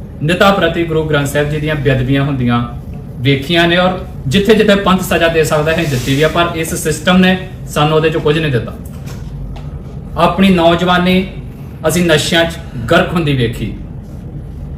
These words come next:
ਇੱਥੇ ਆਪਣੇ ਪਾਣੀਆਂ ਦੀ, ਆਪਣੀ ਕਿਸਾਨੀ ਦੀ, ਆਪਣੀ ਆਰਥਿਕਤਾ ਦੀ ਲੁੱਟ ਹੁੰਦੀ ਅਸੀਂ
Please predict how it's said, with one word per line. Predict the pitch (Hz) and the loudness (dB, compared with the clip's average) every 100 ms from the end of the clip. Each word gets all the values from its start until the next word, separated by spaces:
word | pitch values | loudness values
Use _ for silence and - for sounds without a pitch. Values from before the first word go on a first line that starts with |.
| - - - - 175 | -12 -12 -14 -6 0
ਇੱਥੇ | 185 - 202 202 - - - - - 175 | 2 4 4 4 0 -8 -12 -12 -4 0
ਆਪਣੇ | 180 185 190 196 190 - - - - | 2 4 4 4 0 -10 -12 -10 -6
ਪਾਣੀਆਂ | 170 170 180 180 175 | 2 4 4 4 2
ਦੀ, | 160 139 | 0 -2
ਆਪਣੀ | 143 147 165 | -4 -2 -4
ਕਿਸਾਨੀ | 160 156 160 160 165 | -2 0 0 2 0
ਦੀ, | 160 | 0
ਆਪਣੀ | 151 143 160 160 | 0 -2 -4 -2
ਆਰਥਿਕਤਾ | 147 147 - 127 165 | 0 0 -2 -2 0
ਦੀ | 165 | 0
ਲੁੱਟ | 151 156 180 185 | 4 4 4 2
ਹੁੰਦੀ | 165 151 | -2 0
ਅਸੀਂ | 151 175 | 0 0